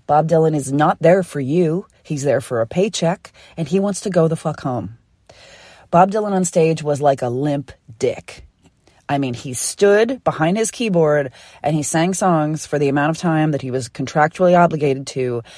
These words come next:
and then he left the stage. I have never seen a worse concert. I would rather watch your thirteen-year-olds jam out in a garage for hours than watch Bob Dylan be on stage again. And I remember that being the first time that I felt betrayed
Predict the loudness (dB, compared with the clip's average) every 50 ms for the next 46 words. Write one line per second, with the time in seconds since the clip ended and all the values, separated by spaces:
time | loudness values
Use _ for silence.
0 | -20 -20 _ _ -6 -4 -4 -4 -4 -2 0 0 0 0 -2 -4 -10 -10 -8 -8
1 | -8 -8 -8 -10 -14 -14 -16 -18 _ _ _ _ _ _ _ -20 -20 -20 -12 _
2 | 0 2 2 2 2 0 0 0 2 2 2 2 2 2 0 0 -2 -2 -2 -2
3 | 0 0 0 2 0 0 0 -2 -6 -8 -8 -8 -6 -4 -4 -4 -6 -8 -6 0
4 | 2 4 4 4 4 4 4 4 6 4 4 2 2 0 0 -2 -4 -6 -12 -16
5 | -18 -20 -20 -20 _ 0 2 4 6 6 4 4 2 2 2 0 0 -2 -2 0
6 | 0 2 2 2 4 4 4 2 2 0 -2 -8 -12 _ _ _ _ _ _ -8
7 | -8 -6 -2 0 2 2 4 4 4 4 4 4 2 0 -2 -2 -2 -2 -2 0
8 | 0 0 0 -2 -2 -4 -4 -6 -8 -10 -14 -16 _ _ 0 2 2 2 4 4
9 | 4 4 4 2 0 -2 -4 -6 -6 -8 -10 -14 -18 -20 -10 _ -2 0 0 2
10 | 2 0 0 0 0 0 0 0 -2 -6 -6 -6 -8 -10 -12 -14 _ _ -10 -8
11 | -6 -6 -8 -10 -10 -12 -12 -12 -14 -16 -14 -14 -12 -12 -12 -12 -14 -18 _ _
12 | _ _ _ _ _ _ _ _ _ _ -4 0 2 2 2 2 2 2 2 2
13 | 2 2 0 -2 -2 -2 -2 -4 -4 -6 -6 -4 -4 -4 -4 -2 -2 -2 -2 -4
14 | -4 -4 -6 -6 -6 -10 -12 -12 -12 -10 -8 -6 -6 -6 -6 -10 -12 -14